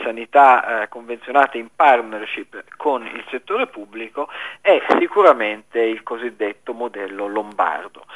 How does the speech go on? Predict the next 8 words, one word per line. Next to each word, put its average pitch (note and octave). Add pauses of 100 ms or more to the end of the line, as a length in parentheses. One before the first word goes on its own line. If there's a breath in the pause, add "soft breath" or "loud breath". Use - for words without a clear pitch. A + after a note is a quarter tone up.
(280 loud breath)
Eh, G2+
la A#2
Lombardia E3+
da A#2+
anni A2
oramai A2+
ha G#2+
dato A2